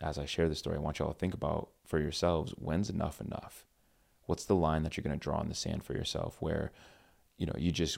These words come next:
you won't tolerate that expression, that mode of being, that action, that thought, that state of energy, like, anymore? Because for her, it was how she was reacting and blowing up.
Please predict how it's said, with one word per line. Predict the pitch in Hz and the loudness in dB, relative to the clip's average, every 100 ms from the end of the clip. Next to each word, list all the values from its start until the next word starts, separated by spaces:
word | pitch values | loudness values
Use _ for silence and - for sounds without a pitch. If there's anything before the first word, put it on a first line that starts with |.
| - | -4
you | 87 | 2
won't | 87 87 - | 4 2 0
tolerate | - 76 76 73 - 82 | 0 2 2 0 0 0
that | 76 69 - _ _ | 2 0 -4 _ _
expression, | - - 90 85 - 82 76 | -10 0 6 6 6 2 2
that | 73 | 0
mode | 85 82 | -2 -4
of | - | 0
being, | 85 85 82 80 73 | 6 8 8 6 2
that | 76 | 0
action, | 80 80 - 80 76 | 4 4 4 2 2
that | 73 - | -2 0
thought, | - 76 76 - - - - _ | 4 6 4 0 -10 -20 -20 _
that | 73 71 - | -6 -4 -4
state | - - 87 | 0 6 8
of | 85 80 - - _ _ - | 8 4 -4 -16 _ _ 2
energy, | 87 87 85 85 80 67 | 4 6 6 6 6 4
like, | 65 - | 0 2
anymore? | 85 85 76 69 60 53 - _ - | 4 4 4 0 -4 -8 -12 _ -2
Because | 85 71 - | 0 0 -2
for | 80 | 0
her, | 82 85 | 4 6
it | 76 | 4
was | 78 | 0
how | - 73 76 | -2 0 0
she | 82 | 0
was | 80 76 | -2 -2
reacting | - 58 - 73 | 0 0 0 -4
and | 76 | -2
blowing | 76 65 53 | -2 -2 -2
up. | 58 - | -4 -4